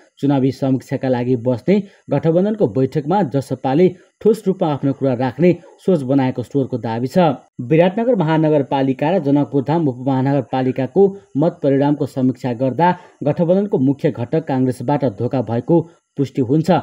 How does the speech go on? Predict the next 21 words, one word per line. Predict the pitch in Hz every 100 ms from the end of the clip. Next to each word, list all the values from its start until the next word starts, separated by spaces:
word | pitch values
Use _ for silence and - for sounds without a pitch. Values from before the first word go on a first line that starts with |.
| - _ 123
जसपा | 131 123 - 135
नेपालका | 123 135 127 180
केन्द्रीय | - 135 127 135
सदस्य | - 120 123 135
एवं | 120 165 185 190 _ _
प्रदेश | 147 139 190 196 - 165
एक | 165
सरकारका | - 135 - 135 135
स्वास्थ्य | 127 139 123 139
मन्त्री | 120 123 175 190 196 - -
जयराम | 120 151 147 123
यादवले | 123 120 113 117
भने, | 113 175 175 - -
विराटनगर | 131 135 131 131 143 175
महानगरपालिकामा | 127 131 127 127 117 127 127 - 131 180 190 - _
गठबन्धनका | 139 147 196 202 220 208 214 226 - -
मुख्य | 160 175 220 196
घटक | 123 127 165
काङ्ग्रेसले | - 123 131 135 190
इमान्दारिता | 180 139 135 131 131 127
देखाउन | 120 127 - 127 147